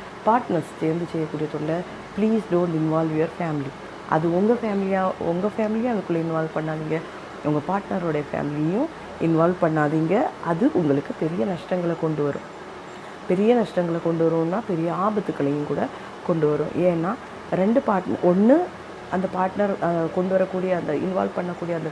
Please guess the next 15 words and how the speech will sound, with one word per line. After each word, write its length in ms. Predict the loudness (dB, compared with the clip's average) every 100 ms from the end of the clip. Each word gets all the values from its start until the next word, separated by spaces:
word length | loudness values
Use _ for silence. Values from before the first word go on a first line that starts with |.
| -4
ஃபேமிலி 300 | -4 -4 -2
மெம்பர் 380 | -2 2 2 2
வந்து 240 | 2 -2 -6 -14 -14 -14 -16 -16 -16 -16 -16 -6 -2
எப்படிப்பட்ட 440 | 2 2 4 4
ஆளா 160 | 6 4
இருக்கணும் 540 | 2 0 0 2 0
அப்படின்னு 280 | 0 -2 -2
தெரியாது. 260 | 0 0 -2 -8 -14 -14 -14 -14 -16 -16 -8 2
ரெண்டு, 420 | 4 6 6 4 0 -12 2
அவங்களுக்குள்ள, 840 | 4 6 6 6 4 2 4 6 4 0 -10 -2
அவங்க 240 | 2 4 4
ஃபேமிலி 320 | 4 4 4 4
மெம்பர்ஸ் 460 | 4 2 0 0
எப்பவுமே 380 | -2 0 0 0
ஒரு, 360 | 2 2 2